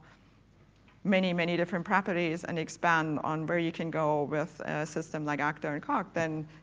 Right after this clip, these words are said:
you're, you're sacrificing a little bit maybe on the, on the trusted code, uh,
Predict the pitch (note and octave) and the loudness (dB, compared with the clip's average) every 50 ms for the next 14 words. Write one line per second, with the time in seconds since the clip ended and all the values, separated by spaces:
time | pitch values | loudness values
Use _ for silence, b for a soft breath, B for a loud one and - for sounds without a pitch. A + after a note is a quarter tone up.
0 | B - F#3 F3 D#3 - - F3+ F3+ F3 - A3 G3 G3 - F#3+ F#3 G3+ F3+ F3 | B -2 0 0 0 0 0 -2 -2 2 4 2 2 2 2 -2 0 2 0 2
1 | E3+ E3+ E3+ E3+ E3+ E3 D#3+ D#3+ D#3+ E3 D#3 - D#3+ D#3+ D#3 D#3+ D#3 D3+ D#3 D#3+ | 0 0 -2 -2 0 0 0 0 -2 -2 -2 -2 -4 -2 -2 -2 -2 -2 -2 -2
2 | D#3 D#3 D3+ - - D#3 D3+ D3+ D3+ - - F3 F3+ - - E3+ - - - F#3+ | -4 -4 -4 -4 -6 -6 -6 -6 -6 -2 -2 -2 -2 -2 -4 -6 -6 -2 -2 0
3 | F#3 A3+ D4 A#3 G#3+ B B B B B B B B - - E3+ D#3+ | 0 2 0 -2 -4 B B B B B B B B -4 -2 -2 -2